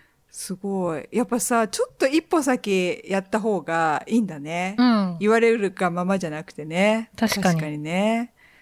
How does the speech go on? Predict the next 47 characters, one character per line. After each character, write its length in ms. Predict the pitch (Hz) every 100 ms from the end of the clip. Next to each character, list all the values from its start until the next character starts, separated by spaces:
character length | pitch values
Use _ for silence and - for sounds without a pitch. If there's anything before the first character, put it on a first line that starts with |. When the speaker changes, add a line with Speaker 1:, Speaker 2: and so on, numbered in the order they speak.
| _ _ _ _ -
Speaker 1:
い 40 | 165
や 720 | 143 147 156 151 226 - -
ー、 40 |
す 220 | - - 180
げ 200 | 202 190
え 60 |
わ。 300 | 127 98 - - - - _
Speaker 2:
そ 180 | - 269
う、 40 |
で 80 | 262
も 240 | 247 214 220
私 340 | 240 294 349
フ 80 | 330
ィ 40 |
ッ 60 | 302 _ _ _
ト 80 | 349
ボ 120 | 392
ク 120 | 392 -
シ 180 | 302
ン 80 | 233
グ 240 | 190 190 180 - _ _ -
は 460 | 208 208 190 170 _ _ _
Speaker 1:
う 80 | 226
ん。 240 | 214 170 156 _ _ _
Speaker 2:
結 160 | - -
構 100 | 202
楽 240 | 214 190
し 100 | 190 240
い 80 | 196
な 160 | 180
と 80 | 175
思 140 | 160 156
っ 20 |
て 80 | 160
続 240 | 196 190
い 60 | 180
て 140 | 185
る。 180 | 175 180 - _ _ _ _ _ _ _
Speaker 1:
ね、 400 | 226 262 285 277 -
な 220 | 269 233
ん 20 |
か 60 | 196
さ、 460 | 175 233 214 190 -
Speaker 2:
う 20 |
ん。 20 | - - _ - 311
Speaker 1:
私 120 | 392
も、 400 | 392 403 339